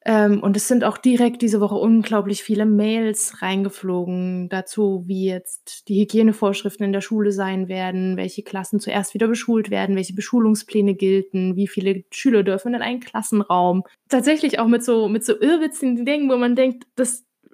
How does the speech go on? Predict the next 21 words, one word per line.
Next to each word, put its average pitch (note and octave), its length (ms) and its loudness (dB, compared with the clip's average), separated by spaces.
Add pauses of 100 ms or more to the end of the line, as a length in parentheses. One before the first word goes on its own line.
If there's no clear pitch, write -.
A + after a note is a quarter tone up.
(320)
das A#3+ 160 -2
hätten C#4+ 200 2
wir B3+ 80 4
uns A#3+ 200 0
nie D#4+ 220 6
träumen D4+ 400 -2
lassen, B3 320 -4
dass A3+ 160 -6
das B3 240 -4
ein A#3+ 100 0
Thema B3 440 -4
wird. E3+ 240 -8
Ja, F#3 80 -6
jetzt G3+ 160 -6
ist - 180 -4
sogar A#3+ 420 -2
genau B3 320 2
vorgeschrieben, C4+ 1000 0
dass A3+ 280 0
die A3 120 0
Schüler C#4 680 2